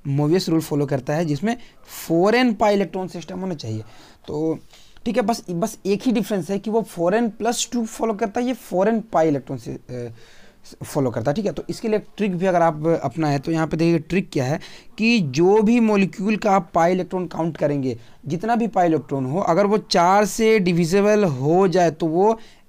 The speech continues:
एंटी एरोमेटिक हो जाएगा, और अगर चार से डिविजिबल नहीं हो तो वो एरोमेटिक हो जाएगा। एग्जांपल ले तो हम, हमारा देखिए यहाँ पे बेंजीन दिया हुआ है,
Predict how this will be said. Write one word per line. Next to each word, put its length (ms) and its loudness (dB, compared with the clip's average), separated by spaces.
एंटी 360 -4
एरोमेटिक 400 -6
हो 100 -12
जाएगा, 220 -10
और 120 4
अगर 120 0
चार 320 2
से 140 -6
डिविजिबल 520 -2
नहीं 360 2
हो 180 0
तो 80 2
वो 200 2
एरोमेटिक 400 0
हो 80 -4
जाएगा। 220 -6
एग्जांपल 460 2
ले 160 4
तो 140 0
हम, 280 2
हमारा 240 4
देखिए 260 0
यहाँ 120 2
पे 100 2
बेंजीन 500 2
दिया 160 4
हुआ 140 2
है, 60 0